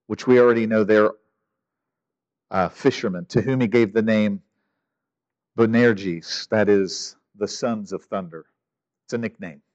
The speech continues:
Andrew, which is Peter's brother, and Philip, Bartholomew, and Matthew. Earlier he was called Levi, the tax collector.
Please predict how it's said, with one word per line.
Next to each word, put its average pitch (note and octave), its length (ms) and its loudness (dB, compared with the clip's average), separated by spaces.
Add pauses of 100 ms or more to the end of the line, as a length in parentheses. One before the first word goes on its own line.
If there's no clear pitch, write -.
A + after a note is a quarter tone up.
(1400)
Andrew, B2 680 2 (280)
which - 220 -18
is - 200 -14 (840)
Peter's G#2+ 340 0
brother, D#2+ 380 -6 (120)
and - 120 -20
Philip, A2 560 0
Bartholomew, A2 840 2
and F#2+ 140 -16
Matthew. A#2+ 500 -2 (1120)
Earlier G2+ 380 2
he F#2+ 120 -14
was F2+ 140 -18
called F#2 280 -4
Levi, F#2+ 440 0
the D#2 100 -10
tax - 340 -6
collector. E2+ 520 -6